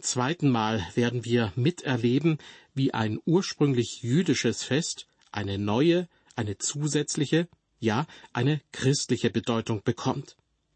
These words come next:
Erinnern wir uns daran, wie es beim Passafest war, das ja eigentlich an den Auszug aus Ägypten erinnert.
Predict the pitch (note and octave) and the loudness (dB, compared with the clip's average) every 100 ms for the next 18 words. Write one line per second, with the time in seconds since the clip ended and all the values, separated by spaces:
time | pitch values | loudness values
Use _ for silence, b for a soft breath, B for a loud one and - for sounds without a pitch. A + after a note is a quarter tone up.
0 | _ B B B B - D#3 F#3+ A3+ G3+ | _ B B B B -4 2 4 4 4
1 | G3 F3+ - D#3 D3+ D#3+ D3 - B2 B2+ | 2 0 0 0 2 2 0 -2 2 2
2 | - C3+ C3+ C3+ - F#3 - A2 - G#2 | 0 -2 -2 -2 0 0 2 0 0 -2
3 | - - A#2 B2 D3+ - _ - G2+ A2+ | -2 -2 0 0 -2 -6 _ -8 -4 -4
4 | - A2+ C3 C3 D3+ - A#2 A#2 - A2+ | -2 -2 0 0 -2 -2 0 0 2 -2
5 | - - C3 - A#2+ - - C3 - - | 0 -2 -2 -2 -4 -2 -2 -2 -2 -6
6 | - A#2+ - B2+ - B2+ A#2+ - | -2 -2 0 -2 2 0 0 -6